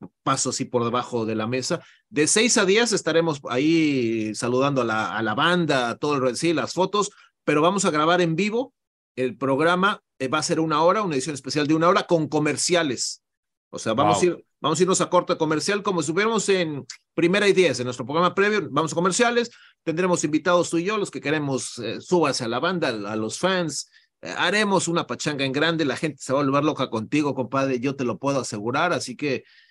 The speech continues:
Speaker 1: eh, va a ser un verdadero show. El sábado, que tú estás regresando a Miami,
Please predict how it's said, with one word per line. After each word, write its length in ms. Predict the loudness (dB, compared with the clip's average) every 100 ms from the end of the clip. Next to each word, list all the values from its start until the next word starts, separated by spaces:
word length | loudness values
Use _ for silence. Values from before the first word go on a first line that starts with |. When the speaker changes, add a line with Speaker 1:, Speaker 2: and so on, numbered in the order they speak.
| _ -10
Speaker 1:
eh, 120 | -4
va 160 | -2
a 40 | 0
ser 200 | 2 2
un 100 | 2
verdadero 440 | 0 2 0 -2
show. 260 | 0 0 0 -4
El 220 | -2 0
sábado, 560 | 0 2 2 2 0 -4 _ -8
que 100 | -4
tú 100 | -2
estás 260 | -2 -2
regresando 400 | -2 -4 -2 -4
a 40 | -2
Miami, 420 | 0 2 0